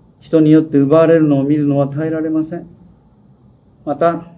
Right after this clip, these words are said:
私たち自身が殺し、殺される状況に置かれることは絶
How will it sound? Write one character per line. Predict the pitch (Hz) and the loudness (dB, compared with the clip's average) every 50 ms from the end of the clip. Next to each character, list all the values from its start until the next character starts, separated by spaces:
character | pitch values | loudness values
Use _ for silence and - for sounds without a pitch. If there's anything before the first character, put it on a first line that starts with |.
| _ _ - _ _ _ _ _ _ | _ _ -20 _ _ _ _ _ _
私 | - - - 165 156 156 - | -16 -10 -6 -6 -6 -4 -4
た | 156 | -6
ち | 131 131 | -6 -6
自 | 139 139 175 185 220 220 196 | -6 -6 -8 -4 -4 -2 0
身 | 165 | 2
が | 143 139 131 139 - - - - - - _ _ _ _ _ _ _ _ _ _ - | 2 0 0 -4 -8 -14 -20 -20 -20 -20 _ _ _ _ _ _ _ _ _ _ -4
殺 | - 151 147 143 | -2 0 0 0
し、 | 143 - 135 117 - - - - _ _ _ _ - | -2 -8 -12 -12 -14 -16 -20 -20 _ _ _ _ -2
殺 | 143 151 165 | 0 0 0
さ | 165 175 175 | 0 0 0
れ | 165 170 | 0 2
る | 151 143 135 135 | 2 2 0 2
状 | 139 139 143 143 | 2 2 2 2
況 | 143 147 143 143 | 0 -2 -2 0
に | 143 143 | 0 0
置 | 139 147 143 | -2 -2 -2
か | 160 156 | -2 0
れ | 156 151 | 0 0
る | 143 147 143 | 0 -2 -4
こ | 143 151 | -4 -6
と | 143 147 139 | -6 -4 -4
は | 139 160 175 165 - - _ _ _ _ 127 | -2 -2 -4 -4 -8 -16 _ _ _ _ -18
絶 | 113 123 170 170 | -10 -10 -10 -10